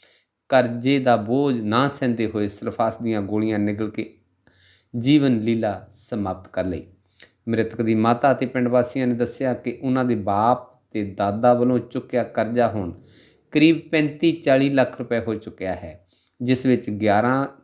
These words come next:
ਲੱਖ ਰੁਪਏ ਤੋਂ ਵੱਧ ਬੈਂਕ ਦਾ ਕਰਜ਼ਾ ਹੈ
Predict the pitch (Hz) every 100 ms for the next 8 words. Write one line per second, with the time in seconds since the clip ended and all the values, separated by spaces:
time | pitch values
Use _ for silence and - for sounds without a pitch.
0 | _ _ _ _ _ _ 117 120 139 -
1 | 135 120 110 107 101 123 117 104 117 127
2 | 123 104 98 87 87 - -